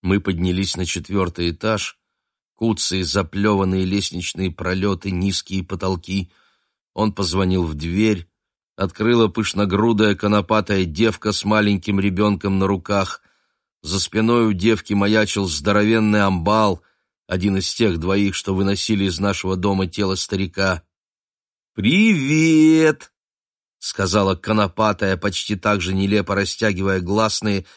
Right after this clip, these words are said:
как это любила делать моя. «Здрасте!»,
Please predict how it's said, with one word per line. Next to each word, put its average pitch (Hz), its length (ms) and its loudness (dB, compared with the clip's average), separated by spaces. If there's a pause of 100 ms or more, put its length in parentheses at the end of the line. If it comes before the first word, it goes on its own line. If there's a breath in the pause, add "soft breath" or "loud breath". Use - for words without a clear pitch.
(160 soft breath)
как 101 240 -2
это 98 120 -2
любила 101 380 2
делать 98 320 0
моя. 98 500 0 (1000)
«Здрасте!», 180 1300 2